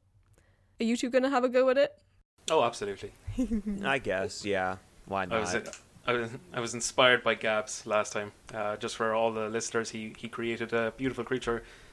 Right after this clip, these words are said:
Speaker 2: that you can, it g-, goes by many names. There's a snat <laughs> or a cake. So it's a cat and a snake mixed together.
Speaker 1: I think it looks more like a snat than a, than a cake.
Speaker 2: Yeah, it's, yeah, it definitely has s-,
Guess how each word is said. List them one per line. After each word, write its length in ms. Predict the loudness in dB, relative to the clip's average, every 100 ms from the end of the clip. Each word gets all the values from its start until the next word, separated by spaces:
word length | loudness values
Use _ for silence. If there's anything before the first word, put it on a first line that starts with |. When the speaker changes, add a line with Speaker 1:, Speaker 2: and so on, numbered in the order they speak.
| -12 -4
Speaker 2:
that 120 | -4
you 60 | -4
can, 200 | -8 -8
it 140 | -12 -8
g-, 80 | -2
goes 220 | 2 2
by 120 | 2
many 220 | 2 0 0
names. 280 | -4 -6
There's 220 | -6 -6 -6
a 20 |
snat 520 | 6 10 10 10 6 -2
<laughs> 60 |
or 100 | -2
a 40 | -2
cake. 480 | -2 -4 -4 -10 -16
So 200 | -6 -4
it's 120 | -4 -6
a 20 |
cat 320 | 4 4 4
and 100 | -2
a 60 | -8
snake 420 | -8 -6 -8 -8
mixed 200 | -10 -8
together. 320 | -6 -6 -8 -14 -20 -20 -6
Speaker 1:
I 100 | -4
think 240 | -4 -4 -4
it 80 | -2
looks 380 | -4 -4 -8 -4
more 180 | -2
like 220 | 0 -2 -6
a 60 |
snat 580 | -8 -6 -6 -6 -10 -12 -8
than 120 | -6
a, 140 | -6 -8 -18 -12
than 120 | -8 -8
a 40 |
cake. 480 | -8 -8 -8 -10 -16 -16 -16 -16 -20 -20 -20 -20 -16
Speaker 2:
Yeah, 180 | -14 -14 -16 -14
it's, 240 | -10 -8
yeah, 240 | -2 0 0
it 120 | 0
definitely 280 | -2 -2 -2
has 360 | -2 -4 -12 -20 -16
s-, 180 | -14